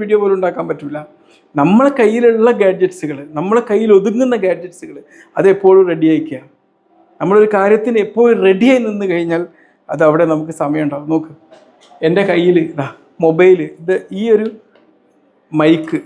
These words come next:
ഇതിപ്പോൾ ഡി ജെൻ്റെ മൈക്കാണ്. ഇതിപ്പോൾ ഇത് കണക്ട് ചെയ്തുകൊണ്ട് ഫുൾ കിട്ടൂല.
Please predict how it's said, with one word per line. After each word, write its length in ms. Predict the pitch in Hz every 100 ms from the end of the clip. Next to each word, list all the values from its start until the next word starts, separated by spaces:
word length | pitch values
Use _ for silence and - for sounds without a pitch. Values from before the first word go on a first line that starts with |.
| - 180
ഇതിപ്പോൾ 220 | 170 170
ഡി 80 | 160 156
ജെൻ്റെ 280 | 160 151 147 131
മൈക്കാണ്. 360 | 131 - - - 147
ഇതിപ്പോൾ 240 | 160 165
ഇത് 60 | 170 165
കണക്ട് 260 | 160 165 190
ചെയ്തുകൊണ്ട് 260 | 180 185 180
ഫുൾ 160 | 180 185
കിട്ടൂല. 300 | 165 170 135